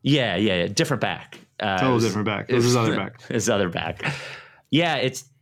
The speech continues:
Speaker 1: it's certainly, I, it's a guy that, you know, LeBron's been able to stay so great in part because he's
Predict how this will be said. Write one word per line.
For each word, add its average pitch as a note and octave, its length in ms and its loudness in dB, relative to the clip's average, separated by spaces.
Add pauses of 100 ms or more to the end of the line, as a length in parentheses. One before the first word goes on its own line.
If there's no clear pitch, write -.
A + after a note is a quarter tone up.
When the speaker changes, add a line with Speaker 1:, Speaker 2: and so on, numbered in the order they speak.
Speaker 1:
it's A#2 140 -2
certainly, G#2+ 540 -2
I, G#2 300 -4
it's A2 240 -4
a B2 60 -4
guy B2+ 220 -2
that, B2+ 260 -2
you C3+ 160 -2
know, B2+ 180 2
LeBron's C3 460 0
been A#2+ 140 -2
able A2 300 -2 (120)
to G#2 280 0 (180)
stay B2 300 0
so A2+ 180 0
great A#2+ 400 0
in G2+ 180 -2
part C3 360 -2
because F#2 400 -6
he's G2+ 380 -6